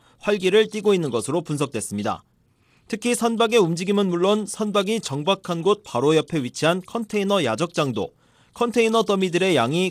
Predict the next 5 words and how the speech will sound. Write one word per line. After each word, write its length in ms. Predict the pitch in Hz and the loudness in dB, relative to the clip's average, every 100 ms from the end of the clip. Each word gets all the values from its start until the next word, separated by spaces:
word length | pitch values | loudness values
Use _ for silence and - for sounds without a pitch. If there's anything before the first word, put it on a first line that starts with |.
| - | -4
꾸준히 400 | 202 214 214 226 | -6 -2 -2 -2
변하고 420 | - 127 165 170 | -2 0 2 2
있는 160 | 165 156 | 0 -2
모습이 320 | 123 - 175 | -4 -6 -6
포착됐습니다. 840 | - 196 156 123 - 101 104 90 | -4 -4 -4 -8 -8 -4 -4 -4